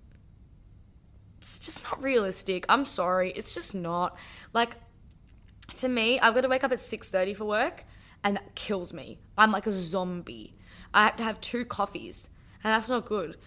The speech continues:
The minute an iced coffee goes into my body, it goes through me just as fast. And that's just to be awake for the first half of the day. Then I'm on the Pepsi Maxes. You know, you already know. But, like,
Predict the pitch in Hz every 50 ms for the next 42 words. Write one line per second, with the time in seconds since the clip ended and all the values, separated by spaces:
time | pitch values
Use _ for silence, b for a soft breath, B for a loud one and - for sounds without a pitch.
0 | B B - 220 233 233 226 240 - 240 214 208 214 - - - 214 214 - 202
1 | 196 202 190 190 196 185 196 196 190 185 185 180 185 190 185 - - 196 190 175
2 | 180 - - - - - - - - - 214 220 226 220 202 190 175 - 190 -
3 | - - 180 - - - 196 185 180 - - - - - - - b b b b
4 | b b b - - - 214 220 - - - - - - 254 240 240 - - -
5 | 226 233 214 202 196 196 196 196 - - 202 190 - - 196 196 190 - 196 190
6 | - - 190 190 202 185 185 - 196 208 214 220 214 208 196 - - 190 196 -
7 | - - 185 185 175 170 - - - 110 107 - - - - - 214 214 214 190
8 | - - 233 240 240 240 226 202 190 185 170 156 - B B B B B B B
9 | B B - - - 262 302 302